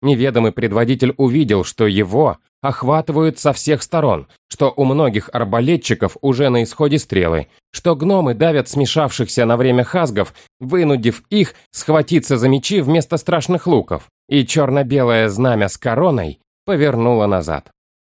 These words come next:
Все уцелевшие пехотинцы ангмарского войска бежали на север, туда, где виднелись многочисленные рощи, овраги и перелески. Огрызаясь, за ними повернула и главная сила —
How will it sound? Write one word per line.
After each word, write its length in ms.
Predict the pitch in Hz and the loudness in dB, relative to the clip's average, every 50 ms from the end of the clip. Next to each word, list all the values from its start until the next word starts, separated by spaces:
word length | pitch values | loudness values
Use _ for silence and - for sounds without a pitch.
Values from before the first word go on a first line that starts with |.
| _ _ _ | _ _ _
Все 300 | - - 147 143 143 - | -4 0 2 2 2 2
уцелевшие 640 | - 143 - - 147 135 147 139 104 - - 143 127 | -2 -4 0 0 2 4 4 2 2 0 2 0 2
пехотинцы 800 | - 135 127 - 143 131 - 156 151 127 - - - 123 123 - | 2 -2 -2 -2 -2 -2 0 0 0 0 0 2 0 0 0 0
ангмарского 680 | 139 135 131 113 92 110 113 110 - - 131 123 131 | -2 -2 0 0 0 0 -2 -2 -2 -4 0 0 2
войска 380 | 135 160 175 156 - - - 117 | 2 2 0 0 0 0 -2 0
бежали 440 | 107 139 127 107 131 156 147 151 | 0 0 0 0 0 0 0 2
на 140 | 147 147 147 | 0 0 0
север, 440 | - - - 92 78 76 76 - - _ _ _ _ _ | -2 0 0 0 0 0 -2 -4 -8 _ _ _ _ _
туда, 360 | - 170 156 135 156 185 180 | -4 -4 0 2 2 2 2
где 280 | 143 117 107 127 131 123 | 0 0 2 2 2 4
виднелись 500 | 110 127 120 117 147 156 147 131 113 - | 2 0 0 0 0 2 2 2 0 0
многочисленные 840 | 135 131 127 113 127 127 - - 131 123 - 131 127 127 131 131 135 | 0 0 2 2 0 0 0 0 -2 0 2 2 2 4 2 2 2
рощи, 400 | 139 156 143 117 - - - 90 | 2 2 0 0 0 -2 -4 -4
овраги 640 | 85 - 117 123 120 113 131 147 147 127 98 87 98 | -4 -2 -2 -2 0 0 2 2 2 0 0 -2 -4
и 160 | 101 123 120 | -2 -2 -4
перелески. 720 | - 127 131 143 151 143 131 98 - - - 92 78 67 - _ _ _ _ | -2 0 0 2 2 2 2 2 0 -2 -4 -6 -6 -6 -6 _ _ _ _
Огрызаясь, 800 | - 165 139 117 113 135 135 131 117 135 156 143 135 117 107 95 | -4 -2 -2 0 0 0 0 0 0 0 0 2 2 0 -2 -2
за 200 | 85 92 117 131 | -2 -2 0 2
ними 300 | 127 127 147 156 139 123 | 2 2 2 2 2 2
повернула 560 | 101 - 127 123 123 120 117 139 151 147 143 143 | 2 2 2 2 2 0 0 0 0 0 0 -2
и 180 | - - 143 | -2 -4 -6
главная 560 | 123 101 123 131 127 127 123 131 147 151 156 | -4 -2 0 2 2 2 0 0 0 0 -2
сила — 500 | 135 - - 170 147 113 92 80 71 - | -2 -2 -2 0 2 2 2 0 -2 -4